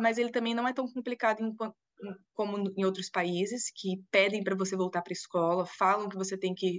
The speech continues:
retomar, né, disciplinas. Se você fez uma boa escola de enfermagem, né, como era o nosso caso, né, Unifesp, usp, geralmente as públicas têm um currículo forte, que tem um, uma carga horária comparável com as enfermeiras americanas.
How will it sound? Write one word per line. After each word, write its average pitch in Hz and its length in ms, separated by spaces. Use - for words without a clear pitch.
retomar, 185 480
né, 175 60
disciplinas. 180 600
Se - 160
você 220 240
fez 269 360
uma 233 180
boa 208 140
escola 202 300
de 190 100
enfermagem, 190 840
né, 185 140
como 190 280
era 180 120
o - 20
nosso 175 240
caso, 196 380
né, 185 100
Unifesp, 226 680
usp, 220 420
geralmente 214 460
as 233 100
públicas 220 400
têm 247 100
um 302 100
currículo 240 420
forte, 202 520
que 196 140
tem 202 220
um, 185 500
uma 190 140
carga 185 200
horária 175 280
comparável 190 640
com 190 80
as 180 80
enfermeiras 175 400
americanas. 175 720